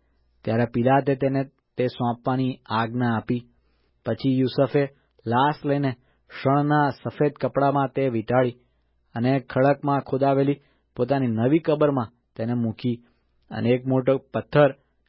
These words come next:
કબરના મોં પર ગબડાવીને તે ચાલ્યો ગયો. અને મગદાલની મરિયમ તથા બીજી મરિયમ ત્યાં કબરની સામે બેઠેલી હતી. હવે સિદ્ધિકરણને બીજા દિવસે મુખ્ય યાજકો તથા ફરોશીઓએ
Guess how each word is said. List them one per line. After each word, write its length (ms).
કબરના 640
મોં 260
પર 240
ગબડાવીને 560
તે 120
ચાલ્યો 360
ગયો. 260
અને 120
મગદાલની 560
મરિયમ 360
તથા 160
બીજી 260
મરિયમ 380
ત્યાં 280
કબરની 560
સામે 420
બેઠેલી 460
હતી. 240
હવે 180
સિદ્ધિકરણને 840
બીજા 280
દિવસે 480
મુખ્ય 320
યાજકો 540
તથા 260
ફરોશીઓએ 680